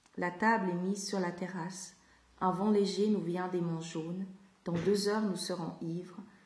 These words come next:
Nous irons nous coucher. Aux servantes, je dirai de ne pas nous réveiller quand Ispahan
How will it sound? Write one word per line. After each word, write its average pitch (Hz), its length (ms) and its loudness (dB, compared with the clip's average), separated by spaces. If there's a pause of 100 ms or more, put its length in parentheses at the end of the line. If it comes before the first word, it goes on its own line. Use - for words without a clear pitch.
(180)
Nous 180 180 -2
irons 190 180 0
nous 185 120 2
coucher. - 460 -8 (580)
Aux - 80 -6
servantes, 190 760 -2
je - 140 -8
dirai 185 280 -4
de 185 100 -2
ne 165 100 -2
pas 202 240 -6
nous 196 120 -2
réveiller 165 600 -6 (360)
quand - 260 -8
Ispahan 175 640 -4